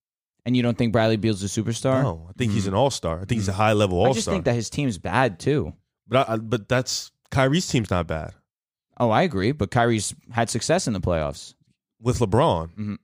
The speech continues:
Speaker 1: And
Speaker 2: I, that's why I, th-, I think
Speaker 1: Fair.
Speaker 2: he, he's a, he is a, he is one of the best number twos in the N B A.
Speaker 1: Mm-hmm.
Speaker 2: But I think if we're talking number one guy, like, unless we break up superstars, like the tier one, tier two,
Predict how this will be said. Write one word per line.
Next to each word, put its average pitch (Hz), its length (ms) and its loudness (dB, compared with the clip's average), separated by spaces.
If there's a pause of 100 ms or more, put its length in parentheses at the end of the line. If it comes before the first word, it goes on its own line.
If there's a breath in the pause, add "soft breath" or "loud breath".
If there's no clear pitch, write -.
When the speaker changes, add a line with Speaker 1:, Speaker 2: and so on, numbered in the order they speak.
(160)
Speaker 1:
And 131 200 2
Speaker 2:
I, 131 60 2
that's 147 200 2
why 156 80 4
I, - 20 -6
th-, - 120 -4
I 139 60 2
think 151 220 0
Speaker 1:
Fair. 120 100 0
Speaker 2:
he, 139 240 0
he's 160 280 0
a, 117 180 2 (240 soft breath)
he 180 200 0
is 131 140 2
a, 127 60 0 (260)
he 180 160 0
is 135 100 -2
one 135 160 0
of 117 80 -2
the 110 80 -4
best 127 300 -2
number 120 380 -2
twos 117 560 2
in 110 160 0
the 107 120 2
N 98 120 2
B 98 140 2
A. 85 120 0
Speaker 1:
Mm-hmm. 110 440 -4 (100)
Speaker 2:
But 120 100 0
I 127 60 4
think 127 180 0
if 110 60 0
we're 135 80 0
talking 101 360 0
number 127 300 2
one 127 240 2
guy, 123 320 2
like, 90 280 -2 (460)
unless 127 280 2
we 147 100 -2
break 110 300 0
up 127 100 2
superstars, 135 640 -2
like 90 100 -4
the 82 80 -14
tier 127 260 -2
one, 120 360 0
tier 123 240 0
two, 117 320 0